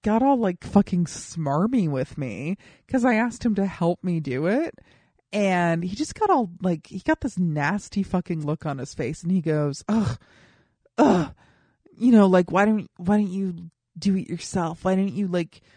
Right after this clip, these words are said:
tilt the candle towards you when you're lighting it?" You know, just, like, with this total, like, unnecessarily, uh, unnecessarily nasty fucking tone, you know? And, like, looking back on it, I'm like, "Ew," like,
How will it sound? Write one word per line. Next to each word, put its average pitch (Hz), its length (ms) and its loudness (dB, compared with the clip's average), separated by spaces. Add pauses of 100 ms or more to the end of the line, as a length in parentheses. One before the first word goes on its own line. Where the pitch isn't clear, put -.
(240)
tilt 196 320 0
the 160 100 -4
candle 170 640 -4
towards 156 760 2
you 165 320 4
when 139 200 -6
you're 135 160 -8
lighting 107 600 -6
it?" 107 180 -8 (400)
You 269 140 -4
know, 254 80 4
just, 285 280 0
like, 587 220 2
with 349 140 0
this 247 180 0
total, 175 460 2
like, 165 280 -2
unnecessarily, 156 1120 -4 (240)
uh, - 120 -8 (380)
unnecessarily 156 1300 -2 (320)
nasty 165 800 -2
fucking 147 480 -8
tone, 95 580 -8
you 175 160 -6
know? 156 280 0
And, 165 220 -4
like, 185 180 -2
looking - 280 -4
back 185 280 0
on 269 120 -2
it, 269 40 -2
I'm 233 80 -2
like, 175 260 -4 (100)
"Ew," 214 540 2
like, 165 460 0